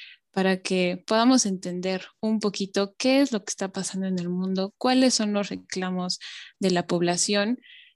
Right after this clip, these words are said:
y la gran inequidad que se puede ver a nivel mundial en, en,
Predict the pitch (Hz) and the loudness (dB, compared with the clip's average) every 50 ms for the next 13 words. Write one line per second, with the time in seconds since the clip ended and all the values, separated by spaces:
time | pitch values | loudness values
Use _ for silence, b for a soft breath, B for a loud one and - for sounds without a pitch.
0 | _ _ _ _ _ _ _ _ _ _ 208 214 208 202 202 196 208 202 196 196 | _ _ _ _ _ _ _ _ _ _ 0 2 2 2 2 2 2 0 0 0
1 | 190 185 226 262 277 302 330 330 - - 214 202 202 190 185 - - 190 190 202 | 0 0 2 2 2 2 0 0 -2 -6 -6 -6 -6 -6 -8 -8 -8 -6 -4 -2
2 | 208 247 254 - _ _ _ - - 190 - - 175 - - 247 277 311 285 220 | -4 -4 -6 -10 _ _ _ -20 -18 -16 -14 -14 -14 0 4 6 6 8 8 6
3 | 190 190 208 254 - - - _ _ _ _ _ _ - 202 185 185 185 185 214 | 6 6 4 4 0 -6 -14 _ _ _ _ _ _ -6 -4 -4 -2 -2 0 2
4 | 233 254 247 220 202 185 180 175 185 208 208 202 175 165 160 - _ _ _ _ | 2 2 2 2 0 -2 -4 -4 -2 -2 -2 -2 -4 -8 -14 -20 _ _ _ _
5 | _ _ _ _ _ _ _ _ _ _ _ _ _ 92 87 85 90 92 - - | _ _ _ _ _ _ _ _ _ _ _ _ _ -18 -14 -12 -12 -14 -14 -16
6 | _ _ - - 90 90 92 92 - - | _ _ -16 -12 -10 -10 -10 -10 -10 -12